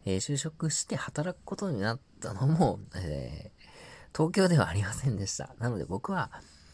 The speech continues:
東京では一度も生活をしたことはないです。住んだことは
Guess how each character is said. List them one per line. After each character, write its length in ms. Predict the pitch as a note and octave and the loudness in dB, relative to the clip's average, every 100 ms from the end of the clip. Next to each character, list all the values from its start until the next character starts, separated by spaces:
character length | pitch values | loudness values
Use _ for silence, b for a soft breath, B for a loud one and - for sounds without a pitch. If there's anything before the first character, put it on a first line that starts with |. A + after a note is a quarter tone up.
| B - - | B -16 -6
東 240 | E3 E3 - | -4 -4 -4
京 440 | F3+ F3 E3+ E3+ | -2 0 0 0
で 120 | E3+ | 0
は 180 | D#3 - - | -2 -2 -4
一 360 | D3 - - | -6 -2 -2
度 120 | A3+ G#3 | -2 -2
も 320 | A#3+ D3+ - C#4 G#4 - - - - - | 0 0 -2 -10 -18 -20 -20 -20 -16 -4
生 280 | - C#3+ | 0 0
活 280 | C#3 C#3+ - | 0 -4 -4
を 80 | A#2+ | -4
し 100 | - | -2
た 100 | - | -4
こ 120 | - | -6
と 80 | B2 | -4
は 80 | D#2+ | -2
な 120 | D2+ | -2
い 40 | C2 | -4
で 80 | - | -6
す。 200 | - - | -4 -2
住 140 | D#3 | -2
ん 40 | |
だ 140 | A#2 F2+ | -2 -2
こ 120 | F#2 | -4
と 100 | G#2 | -4
は 180 | F2 | -6